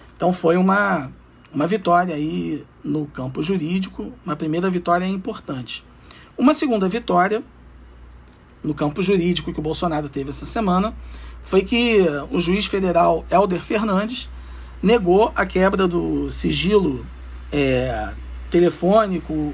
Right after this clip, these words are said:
e de e-mails de três assessores do Flávio Bolsonaro no inquérito que apura aquela denúncia do Paulo Marinho de que o Flávio Bolsonaro foi informado com antecedência da operação da Polícia Federal que investigaria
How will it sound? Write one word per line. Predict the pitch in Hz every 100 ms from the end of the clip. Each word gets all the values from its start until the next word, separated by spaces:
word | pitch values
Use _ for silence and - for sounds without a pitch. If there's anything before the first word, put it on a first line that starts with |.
| -
e | 156 185 208
de | 180 170
e-mails | 190 165 165 147 131 - - - - - - 143
de | 143 175
três | 190 214 226
assessores | 214 196 - 180 190 190
do | 180
Flávio | 185 185 185
Bolsonaro | 185 190 185 170 208 208 156 - - - -
no | 269
inquérito | 214 185 190 214 196 208
que | 208
apura | 190 190 208 208 202 202 196
aquela | 175 185 196
denúncia | 190 185 185 214 196
do | 180
Paulo | 165 175 170
Marinho | 156 185 233 180 127 - - - -
de | 143 180
que | 180 190 190 202 196 196 185 175 175
o | -
Flávio | 185 170 160 165
Bolsonaro | 170 180 208 180 196 214 - - - - -
foi | 208
informado | 202 214 185 170 175 165 160 151 147
com | 170
antecedência | 170 170 175 208 175 190 190 - 220 - - - -
da | 156 202
operação | 208 202 196 185 185
da | 185
Polícia | 185 170 180
Federal | 180 190 175 170 185
que | 196
investigaria | 190 185 185 175 156 175 185